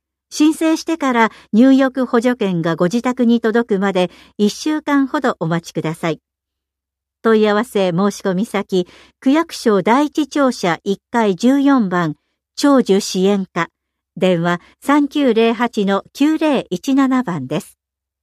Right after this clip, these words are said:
家族介護者教室、高齢者のうつ病と認知症の共通点と相違点。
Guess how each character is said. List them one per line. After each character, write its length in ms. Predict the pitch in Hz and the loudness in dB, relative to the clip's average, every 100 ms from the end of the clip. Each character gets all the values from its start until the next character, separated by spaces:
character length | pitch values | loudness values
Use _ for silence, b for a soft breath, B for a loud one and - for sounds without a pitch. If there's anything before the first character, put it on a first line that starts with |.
| _ _ _ _ _ _ _ _ _ _ _ _ _ _ _ _ | _ _ _ _ _ _ _ _ _ _ _ _ _ _ _ _
家 140 | - 208 | -2 0
族 360 | 302 311 339 | 2 2 2
介 240 | 330 330 320 | 2 2 4
護 140 | 311 | 2
者 200 | - 294 | 2 -2
教 260 | - 269 240 | 0 2 2
室、 360 | - - 180 165 b b _ _ - | -2 -4 -4 -4 b b _ _ -2
高 200 | 277 294 | 2 4
齢 220 | 294 294 | 4 2
者 180 | - 214 | 0 0
の 280 | 185 185 175 | 2 0 0
う 100 | 208 208 | -2 -2
つ 180 | 320 294 | -2 0
病 240 | 311 302 | 0 0
と 220 | - 269 | 0 0
認 260 | 208 262 294 | 4 4 2
知 140 | 320 | -4
症 260 | - 302 285 | -2 0 2
の 160 | 262 | 0
共 280 | 254 302 349 | 2 2 2
通 220 | 349 359 | 0 -2
点 220 | 339 190 147 | 0 -4 -4
と 220 | 151 147 | -4 -4
相 300 | - 214 233 | 2 4 4
違 120 | 233 | 2
点。 280 | - 156 | -2 -6